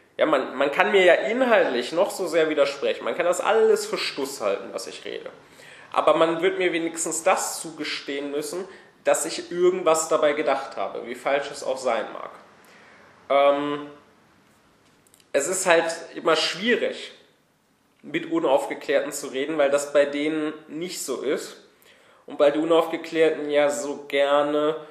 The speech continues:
äh, allen anderen unterstellen, genauso zu sein wie sie.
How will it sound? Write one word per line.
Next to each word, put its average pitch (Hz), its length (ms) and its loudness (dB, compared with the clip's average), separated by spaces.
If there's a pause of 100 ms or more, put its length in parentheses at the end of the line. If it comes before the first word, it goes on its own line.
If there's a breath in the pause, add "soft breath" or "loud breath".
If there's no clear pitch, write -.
(300 loud breath)
äh, 139 380 8 (720 loud breath)
allen 147 240 2
anderen 147 340 0
unterstellen, 143 720 -2
genauso 135 400 0
zu 131 160 -14
sein 123 300 0
wie 120 80 -8
sie. 117 280 -14